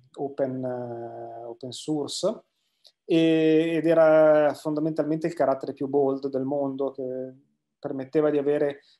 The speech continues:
eh, una variabilità dall'estremamente complesso all'estremamente extended. Qui non si vedono tutte le, le varianti, però qui qualcosina si vede.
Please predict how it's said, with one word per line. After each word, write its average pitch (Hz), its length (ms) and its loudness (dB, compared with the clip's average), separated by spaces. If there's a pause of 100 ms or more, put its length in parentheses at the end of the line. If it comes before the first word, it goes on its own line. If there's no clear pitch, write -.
eh, 139 640 2
una 147 240 -4
variabilità 151 680 2
dall'estremamente 143 1200 -2
complesso 160 2000 -4
all'estremamente 143 1160 -2
extended. 151 880 -4 (300)
Qui 143 120 -8
non 139 100 -6
si 135 160 -10
vedono 135 300 -6
tutte 135 240 -10
le, 127 180 -2
le 127 80 -6
varianti, 131 560 -2
però 127 180 -8
qui 127 220 -16 (400)
qualcosina 131 480 -8
si 151 180 -10
vede. 139 440 -4